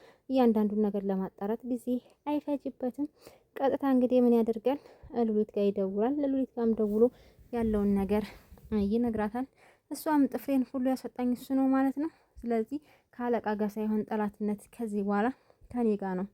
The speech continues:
ትላ እያለች ብቻዋን ስታወራ ቤዛ እንግዲህ ከልጁ ጋር ፕሮግራም ስለነበረ ስለ-፣ ልትወጣ ስትል ትመጣለች። እሷም ሉሊትን እንግዲህ ቀርባ ልትጠይቃት ስትል ምንም ነገር ልትነግራት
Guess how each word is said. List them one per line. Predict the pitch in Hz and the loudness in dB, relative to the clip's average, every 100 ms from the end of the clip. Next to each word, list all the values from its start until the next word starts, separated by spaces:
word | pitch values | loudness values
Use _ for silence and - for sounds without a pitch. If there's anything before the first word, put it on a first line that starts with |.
| _ _ _ _ _ _ | _ _ _ _ _ _
ትላ | 277 269 247 240 214 208 | -2 2 2 2 0 0
እያለች | 208 208 208 214 - | 2 0 0 -2 -6
ብቻዋን | _ 233 214 | _ -4 -2
ስታወራ | 208 208 214 202 233 247 _ _ _ _ _ _ _ _ _ _ - | -2 -6 -2 0 0 -2 _ _ _ _ _ _ _ _ _ _ -12
ቤዛ | 214 247 233 | 0 0 2
እንግዲህ | 226 202 214 | 2 2 -2
ከልጁ | 226 214 202 | -4 -6 -6
ጋር | 202 208 | -6 -8
ፕሮግራም | - 240 226 220 | -6 -6 -4 -4
ስለነበረ | 220 208 196 196 220 | -4 -4 -4 -2 -6
ስለ-፣ | 220 214 202 - | -6 -8 -8 -10
ልትወጣ | 214 208 - 208 | -10 -10 -8 -6
ስትል | 196 - 208 | -6 -8 -10
ትመጣለች። | 202 277 269 269 262 269 - - _ - - - | -8 -6 -6 -4 -4 -4 -8 -20 _ -20 -20 -12
እሷም | 277 285 262 | -4 4 6
ሉሊትን | 240 233 240 | 6 4 2
እንግዲህ | 226 220 220 254 - _ | 2 2 2 0 -4 _
ቀርባ | 233 220 208 | -6 -4 -4
ልትጠይቃት | 202 - 214 202 196 | -6 -6 -8 -8 -12
ስትል | - 233 _ _ _ _ _ _ _ _ _ _ _ - | -14 -16 _ _ _ _ _ _ _ _ _ _ _ 2
ምንም | 269 277 | 6 8
ነገር | 254 220 226 | 8 4 0
ልትነግራት | 214 208 196 196 202 | -2 0 -2 -2 -6